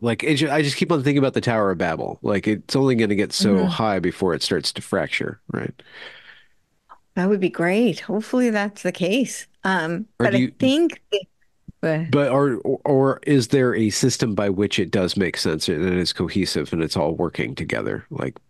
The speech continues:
Speaker 1: all these different groups working together, is there kind of a system or a system of thought that allows them to
Speaker 2: I, I
Speaker 1: work
Speaker 2: don't
Speaker 1: in-
Speaker 2: know that there's, well, there's systems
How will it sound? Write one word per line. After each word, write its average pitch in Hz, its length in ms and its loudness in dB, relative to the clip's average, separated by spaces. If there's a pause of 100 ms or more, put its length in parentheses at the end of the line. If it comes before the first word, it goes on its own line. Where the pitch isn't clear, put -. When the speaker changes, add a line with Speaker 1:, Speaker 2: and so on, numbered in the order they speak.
(160)
Speaker 1:
all 87 100 0
these 85 160 -2
different - 240 -6
groups - 180 -4
working - 260 -4
together, - 380 -4
is - 120 -4
there - 100 -2
kind - 180 -4
of - 60 -6
a 143 60 -6
system 117 560 -4 (360)
or - 140 -2
a 82 60 -4
system 95 280 -4
of 67 120 -6
thought 107 400 -2 (1200)
that 101 100 -2
allows 92 300 0
them 139 160 0
to 147 140 0
Speaker 2:
I, 330 260 2
I 190 120 0
Speaker 1:
work 311 80 0
Speaker 2:
don't 508 160 0
Speaker 1:
in- 494 60 2
Speaker 2:
know 453 200 2
that 311 200 2
there's, 233 440 0
well, 247 160 2
there's 247 360 2
systems 185 1000 0